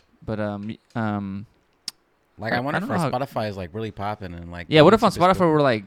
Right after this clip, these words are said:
Speaker 1: seventy-five thousand every week?
Speaker 2: The whole time, like, we
Speaker 1: Yeah.
Speaker 2: didn't have to film this shit. Just, like, we just like to listen to it, you know what I'm
Speaker 1: Hey,
Speaker 2: saying?
Speaker 1: Spotify might hit us up with a deal, man. We'll, we'll see.
Speaker 2: Yeah.
Speaker 1: Hey, if we got signed, by, you know, let's say, let's say Spotify does come with, at us, you know,
Speaker 2: Mm-hmm.
Speaker 1: what, what do we, what do we, uh, what's their nu-, what's the numbers looking like?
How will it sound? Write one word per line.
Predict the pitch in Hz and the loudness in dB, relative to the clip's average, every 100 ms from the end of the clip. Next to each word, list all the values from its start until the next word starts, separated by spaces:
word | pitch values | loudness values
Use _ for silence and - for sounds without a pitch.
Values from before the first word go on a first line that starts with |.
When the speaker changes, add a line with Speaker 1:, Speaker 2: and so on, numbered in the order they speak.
| - | -12
Speaker 1:
seventy-five | - 156 156 131 151 131 120 - | -4 -2 -2 2 2 2 -2 0
thousand | 135 135 127 | 2 2 0
every | 123 120 | -2 -2
week? | 117 104 | -2 0
Speaker 2:
The | 107 | 2
whole | 131 | 2
time, | 123 120 127 | 0 -2 -2
like, | 110 | -4
we | 135 | -2
Speaker 1:
Yeah. | 123 | -2
Speaker 2:
didn't | 120 | -2
have | 117 | -2
to | 123 | -4
film | - 113 117 | -4 -4 -2
this | 117 113 | -4 -6
shit. | - 131 110 | -8 -12 2
Just, | - | 4
like, | 117 104 | 4 -2
we | 120 | -6
just | 202 175 | -4 -6
like | - | -6
to | - | -6
listen | 113 - 107 | -8 -8 -10
to | - 85 | -12 -12
it, | 82 | -12
you | 87 | -12
know | 90 | -12
what | 90 | -4
I'm | 147 | 0
Speaker 1:
Hey, | |
Speaker 2:
saying? | 123 113 | 0 2
Speaker 1:
Spotify | 170 185 170 | 2 2 -2
might | 165 | -2
hit | 160 | -2
us | 151 | -4
up | 147 | -4
with | 135 | -6
a | |
deal, | 123 151 | -4 -4
man. | 110 113 113 | -4 -6 -8
We'll, | 120 120 | -8 -8
we'll | 120 | -8
see. | 117 117 104 - - | -8 -8 -10 -12 -16
Speaker 2:
Yeah. | 98 95 90 87 87 | -12 -10 -8 -10 -2
Speaker 1:
Hey, | 175 | 2
if | 170 | 4
we | 156 | 4
got | 220 214 | 0 0
signed, | 190 196 | 0 -2
by, | 170 - | -4 -12
you | - 147 | -10 -6
know, | 165 | -2
let's | 160 - | -2 -2
say, | 202 | -6
let's | 175 220 | -4 -6
say | 254 | -4
Spotify | 214 202 202 202 | -4 -2 0 0
does | 190 190 | 0 -4
come | 185 160 131 | -4 -6 -4
with, | 131 - | -4 0
at | 131 123 | 0 2
us, | 110 - | 0 -6
you | 127 | -6
know, | 143 | -4
Speaker 2:
Mm-hmm. | 135 | -4
Speaker 1:
what, | 135 - | -4 -4
what | 160 | -2
do | |
we, | 165 156 | -2 -2
what | 143 | -2
do | 165 | -4
we, | 160 151 | -4 -4
uh, | 139 113 | -4 -4
what's | 135 - | -6 -8
their | 135 | -8
nu-, | 135 | -8
what's | - 151 | -10 -10
the | 143 | -10
numbers | 143 139 120 | -8 -8 -10
looking | 110 107 | -10 -12
like? | 98 95 - | -14 -16 -18